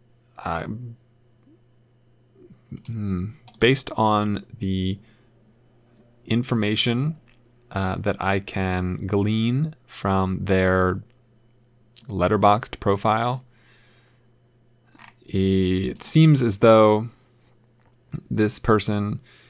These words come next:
uh, is roughly forty-five years old.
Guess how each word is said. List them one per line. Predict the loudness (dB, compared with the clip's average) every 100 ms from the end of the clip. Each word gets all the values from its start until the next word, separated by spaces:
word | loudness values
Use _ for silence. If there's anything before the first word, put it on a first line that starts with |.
| _ _ _ _ -8
uh, | -4 -4 -2
is | 2 4 4 0 -4 _ _ _ -20 _ _ _ _ -8
roughly | -2 2 4 4 2 0 2 4 2
forty-five | -2 -12 2 4 6 6 2 4 4 6 4 2
years | 0 0 0
old. | 0 -2 -4